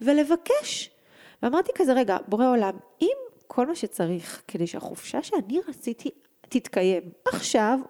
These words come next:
או ביום מן הימים, זה שאני אקום ואתפלל על זה, או אשב להתפלל על זה, אז אני כאן, אז אני מבקשת." אז פשוט התיישבתי רגע לבקש איזו חופשה אני רוצה,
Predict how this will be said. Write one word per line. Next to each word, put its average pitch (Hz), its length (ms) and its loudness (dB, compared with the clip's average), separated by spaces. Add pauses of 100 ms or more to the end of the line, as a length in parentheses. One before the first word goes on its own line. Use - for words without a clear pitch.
או 294 200 2
ביום 359 240 2
מן 508 120 -4
הימים, 466 340 0 (440)
זה 247 140 0
שאני 202 540 0 (300)
אקום - 280 -2 (120)
ואתפלל 196 560 0
על 330 160 4
זה, 370 120 0 (540)
או 196 180 4
אשב 196 340 2
להתפלל 339 540 4
על 359 100 2
זה, 403 120 -4 (400)
אז 240 120 2
אני 240 160 2
כאן, - 240 -8 (240)
אז 233 100 2
אני 294 120 2
מבקשת." 392 720 -2
אז - 100 -4
פשוט 277 280 -6
התיישבתי 339 480 0
רגע 254 180 2
לבקש 202 680 -2 (380)
איזו 190 180 -2
חופשה - 360 -2
אני 180 120 0
רוצה, 170 400 -8